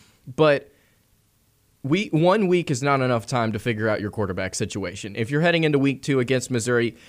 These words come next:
you, you, I, I would not feel confident, even if my quarter, whoever was under center week one against U L M just absolutely popped off. Something else, uh, worthy of noting, Kentucky is ninety-eighth in returning production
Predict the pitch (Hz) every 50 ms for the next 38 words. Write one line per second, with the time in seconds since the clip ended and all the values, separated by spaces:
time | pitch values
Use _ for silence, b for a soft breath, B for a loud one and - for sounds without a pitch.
0 | B B - 120 131 139 135 147 127 - 131 127 131 131 127 127 - 131 135 135
1 | 131 - 127 135 147 160 143 143 139 107 98 - 131 120 - 135 127 120 110 101
2 | 120 110 104 98 95 - - _ - 156 160 151 147 139 131 135 131 123 120 -
3 | 143 135 127 127 - 143 143 127 127 123 156 165 170 170 156 156 135 135 120 135
4 | 131 123 120 - - 131 123 113 107 117 117 101 120 117 113 110 101 113 101 -
5 | 120 113 107 107 104 101 95 b b b b - 131 117 - 139 123 120 - -
6 | 131 113 - 107 101 - 113 110 104 101 - - 104 90 87 - - - 139 143
7 | - 160 139 131 135 131 - - - _ _ _ 139 127 117 113 104 95 92 -
8 | _ 170 147 117 127 139 131 123 127 123 120 110 107 104 113 113 113 107 107 110
9 | 110 110 117 B B B B B B - 151 139 - 180 202 196 - 180 156 143
10 | 120 127 123 120 123 151 160 143 131 127 123 127 135 123 120 113 - - 127 120
11 | 120 101 - 107 107 101 92 - - 98 98 104